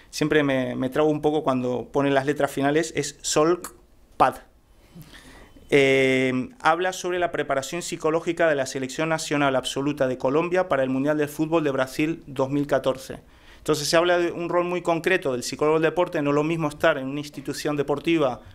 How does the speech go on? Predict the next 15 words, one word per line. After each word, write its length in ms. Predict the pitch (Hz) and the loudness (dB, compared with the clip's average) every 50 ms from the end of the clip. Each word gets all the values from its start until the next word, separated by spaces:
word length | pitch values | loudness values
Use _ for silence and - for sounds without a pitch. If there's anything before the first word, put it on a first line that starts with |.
| - | -8
regularmente 920 | - 135 131 127 139 143 147 151 147 160 165 170 165 165 165 180 185 - - - - - - | -4 -2 0 2 4 4 4 4 2 0 -2 -2 -2 -2 -2 -2 -2 -6 -12 -20 -20 -8 -4
que 100 | - 135 | -4 -2
estar 220 | - - 156 151 | 2 2 2 2
haciendo 280 | 151 147 - 156 156 156 | 2 0 -2 -4 -4 -4
un 40 | |
trabajo 480 | 147 - 151 151 156 156 156 - - 156 | -2 0 2 2 2 2 0 -2 -6 -6
con 120 | - 143 | -4 -2
una 120 | 143 147 151 | -2 0 -2
selección, 640 | 147 - 151 143 139 - - 165 165 165 170 180 - - - - - - - | -2 -2 -4 -4 -4 -2 2 2 2 2 0 -2 -8 -16 -20 -20 -18 -2 2
que 80 | 139 | 2
hay 100 | 139 143 | 2 4
una 120 | 147 156 151 | 2 0 -2
serie 260 | - - 151 151 147 | -2 -2 0 2 2
de 80 | 147 | 2
concentraciones 960 | 147 143 139 139 - 143 135 - 135 131 - - 175 170 165 143 123 - - - | 0 0 -2 -2 -4 -6 -4 -2 -2 -4 0 0 0 2 2 0 -2 -6 -8 -14